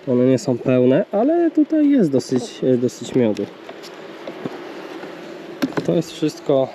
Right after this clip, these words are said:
e, miodem peł-, no, ja nie wiem, jak to powiedzieć, osiemdziesiąt, dziewięćdziesiąt procent ramki, e, jest po wadze, tak czuję, że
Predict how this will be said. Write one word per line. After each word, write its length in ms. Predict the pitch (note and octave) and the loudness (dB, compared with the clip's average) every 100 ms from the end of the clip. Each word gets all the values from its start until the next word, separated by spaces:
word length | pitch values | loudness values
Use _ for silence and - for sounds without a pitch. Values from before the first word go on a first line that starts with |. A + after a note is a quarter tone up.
| - | -6
e, 680 | B2+ A#2+ A#2 A#2 A2+ A#2 A2+ | -2 0 2 0 0 0 2
miodem 380 | C#3+ B2+ A2+ B2+ | 2 2 0 0
peł-, 240 | B2+ A#2+ C#3+ B2 - - - - - - | 0 0 0 -4 -8 -20 -20 -14 -4 2
no, 120 | E3 | 6
ja 80 | F#3+ | 8
nie 200 | G3 F#3 | 8 8
wiem, 100 | D#3 | 6
jak 120 | C#3 | 4
to 100 | C3+ | 0
powiedzieć, 240 | C3 A#2+ | 0 2
osiemdziesiąt, 500 | B2 - C3+ D#3 D#3 | 2 4 4 6 4
dziewięćdziesiąt 380 | C3+ B2 C3 C3 | 6 4 4 0
procent 320 | C3 C3+ C3 | 0 0 2
ramki, 360 | B2+ C3+ - C3+ - - - - - - - A#4 C3 | 4 2 0 -4 -4 -16 -16 -18 -18 -8 -6 -2 2
e, 360 | A#2+ A#2+ A#2 | 2 2 4
jest 380 | B2 B2+ - - - - - - - - - - - - - - - - | 4 4 0 -16 -20 -20 -20 -20 -18 -18 -16 -8 -8 -8 -12 -12 -8 0
po 80 | C3+ | 2
wadze, 380 | B2 B2+ B2 A2+ | 4 4 2 0
tak 200 | A#2+ - | -2 -4
czuję, 420 | - C#3 B2+ G#2 | 4 6 6 0
że 180 | G2+ | -6